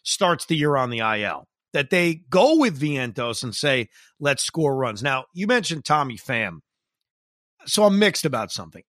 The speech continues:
I, I do not wanna go crazy about spring training numbers from a thirty-five-year-old veteran, because at the end of the day, that guy is probably just getting ready for the start of the season.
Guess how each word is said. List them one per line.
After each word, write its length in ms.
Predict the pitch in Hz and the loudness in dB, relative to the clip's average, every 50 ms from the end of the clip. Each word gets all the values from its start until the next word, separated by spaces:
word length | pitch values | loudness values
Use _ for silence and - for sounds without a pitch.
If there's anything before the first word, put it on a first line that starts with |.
| _ | _
I, 120 | - - - - | -10 -10 -6 -2
I 120 | 156 170 190 | -2 0 0
do 340 | 165 139 117 131 175 180 180 | -2 -2 0 2 2 2 4
not 260 | 175 175 165 160 170 | 4 2 2 0 -2
wanna 280 | 170 160 151 151 147 135 | -4 -4 -4 -4 -4 -4
go 160 | 131 123 117 | -6 -6 -8
crazy 680 | - - - - 120 110 110 101 - 98 85 76 71 _ _ _ _ _ _ _ _ _ _ | -10 -12 -12 -8 -6 -6 -6 -6 -8 -10 -14 -16 -18 _ _ _ _ _ _ _ _ _ _
about 440 | - 147 127 123 131 127 123 120 - | -10 -4 0 2 2 2 2 0 -2
spring 380 | - - - - 151 147 151 143 | -4 -6 -4 -4 -2 -2 -2 -2
training 420 | - - 156 147 139 135 131 127 | -2 -4 -4 -2 -2 -2 -4 -4
numbers 480 | 127 123 123 131 123 131 113 110 107 - | -4 -4 -4 -4 -4 -6 -6 -8 -8 -10
from 240 | - - 131 117 110 | -10 -10 -8 -8 -8
a 20 | |
thirty-five-year-old 1120 | - - - 139 127 123 120 110 - - - 120 110 107 104 104 107 101 98 95 92 90 | -10 -8 -6 -6 -4 -4 -6 -8 -10 -6 -2 0 0 0 -2 -2 -6 -6 -6 -6 -8 -8
veteran, 320 | 98 87 78 - - - - _ _ _ _ _ _ _ _ _ _ _ _ _ | -8 -10 -10 -10 -14 -20 -20 _ _ _ _ _ _ _ _ _ _ _ _ _
because 200 | - 135 147 143 | -8 -6 -6 -6
at 80 | 143 139 | -6 -4
the 140 | 156 160 170 | -2 0 0
end 120 | 190 196 | 0 0
of 60 | 202 | 0
the 100 | 196 196 | -2 -2
day, 500 | 175 151 147 143 135 131 131 127 120 - _ _ _ _ _ _ _ _ - | 0 2 2 2 4 2 2 0 -2 -6 _ _ _ _ _ _ _ _ 0
that 180 | 160 170 180 | 0 0 2
guy 220 | 143 185 170 165 160 | 2 2 2 4 2
is 120 | 143 - | 0 -2
probably 560 | - - - - 175 170 175 170 160 160 160 | -6 -10 -6 0 2 2 2 2 0 -2 -2
just 360 | 147 107 90 131 160 151 - - | -2 -2 0 2 2 2 2 0
getting 280 | 151 147 143 139 127 | -2 -2 -2 -2 -4
ready 220 | 123 123 117 113 101 | -4 -4 -4 -4 -6
for 140 | - 117 | -8 -10
the 80 | 107 95 | -10 -10
start 280 | - - - 110 101 101 | -10 -8 -6 -6 -6 -6
of 60 | 98 | -8
the 80 | 95 | -10
season. 380 | - - - 101 85 71 73 - | -10 -10 -10 -10 -12 -14 -18 -20